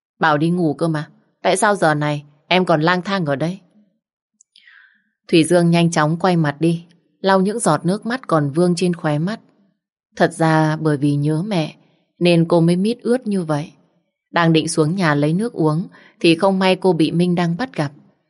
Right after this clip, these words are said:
Hoàn toàn không có chủ đích để tiếp cận. Thấy Thủy Dương không trả lời,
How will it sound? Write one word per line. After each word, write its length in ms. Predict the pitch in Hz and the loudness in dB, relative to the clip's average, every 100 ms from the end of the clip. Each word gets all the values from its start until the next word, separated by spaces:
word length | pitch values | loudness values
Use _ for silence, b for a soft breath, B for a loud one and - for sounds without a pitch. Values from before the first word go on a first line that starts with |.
| _ _ - | _ _ -2
Hoàn 220 | 165 160 | -2 2
toàn 240 | 160 156 | 2 2
không 200 | 156 214 | 0 -2
có 120 | 214 233 | -2 -2
chủ 200 | 175 143 | 0 -2
đích 200 | 160 214 | -2 -2
để 140 | 156 156 | -2 -2
tiếp 140 | 262 262 | -6 -4
cận. 200 | 160 143 - - _ _ _ _ _ _ | -4 -4 -8 -20 _ _ _ _ _ _
Thấy 180 | 180 170 | 0 2
Thủy 200 | 196 160 | 2 0
Dương 280 | 175 175 165 | 0 -2 -2
không 220 | 180 170 | -4 -4
trả 200 | 160 143 | -4 -4
lời, 260 | 143 143 | -4 -6